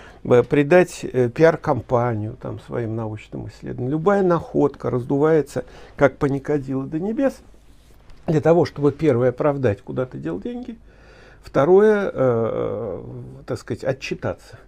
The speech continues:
и желательно привлечь ещё. Поэтому, естественно, наука не только в нашей стране, но во всём мире деградирует активно.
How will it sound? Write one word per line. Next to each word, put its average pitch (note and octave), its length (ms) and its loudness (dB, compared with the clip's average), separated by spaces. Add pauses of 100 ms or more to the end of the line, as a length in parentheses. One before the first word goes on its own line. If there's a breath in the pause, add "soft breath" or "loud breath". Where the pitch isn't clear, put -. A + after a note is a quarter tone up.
и C#3+ 100 -4
желательно D3+ 400 0
привлечь B2+ 460 -4
ещё. - 280 -16 (680 loud breath)
Поэтому, A#3+ 380 4
естественно, E3 500 -2
наука D3 340 0
не B2 120 0
только F#3+ 340 2
в E3+ 60 -4
нашей E3+ 220 -4
стране, D#3 460 -8
но B2+ 120 0
во C3 80 2
всём D#3 280 -2
мире G#3+ 180 0
деградирует D3 800 -4
активно. - 580 -12